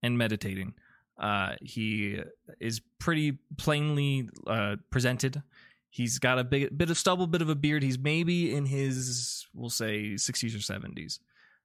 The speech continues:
Um, and he's, he has his eyes closed, sitting cross-legged, just, just waiting. Just waiting. That is the information that you will get from the brig.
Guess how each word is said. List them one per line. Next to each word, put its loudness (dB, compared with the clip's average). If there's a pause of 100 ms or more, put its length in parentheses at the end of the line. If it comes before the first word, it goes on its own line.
(120)
Um, 0
and -4
he's, -4
he -4
has 2
his 0
eyes 2
closed, -2 (100)
sitting 0
cross-legged, -2 (200)
just, -4 (720)
just 0
waiting. 0 (640)
Just -6 (480)
waiting. -6 (2250)
That 2
is 2
the 2
information 0
that -6
you -6
will -8
get -10
from -2
the 2
brig. 2